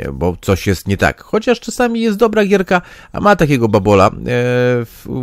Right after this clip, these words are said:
w jedynce jest z karpiami. Mm, e, też, y, ale z czymś jeszcze chyba tam, na tej nowej mapie w ogóle tam się cuda trochę dzieją,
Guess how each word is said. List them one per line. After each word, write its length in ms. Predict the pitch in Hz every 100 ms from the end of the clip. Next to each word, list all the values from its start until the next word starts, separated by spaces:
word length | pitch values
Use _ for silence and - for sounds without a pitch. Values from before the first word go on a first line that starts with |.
| 117
w 40 | 127
jedynce 460 | 156 175 127 101
jest 180 | 80 78
z 40 | -
karpiami. 580 | 107 98 113 90 85 - _ _ - - _ - -
Mm, 220 | 67 67
e, 260 | 73 73
też, 400 | 73 87 82 -
y, 200 | - 85 -
ale 180 | 180 170
z 40 |
czymś 220 | - 131
jeszcze 240 | 151 - 95
chyba 260 | 90 80
tam, 280 | 80 80 73
na 80 | 135
tej 140 | - 160
nowej 180 | 147
mapie 260 | 147 151 92
w 60 | 69
ogóle 180 | 73
tam 160 | 78 80
się 140 | -
cuda 240 | 87 80 87
trochę 280 | 90 90 80
dzieją, 300 | 85 95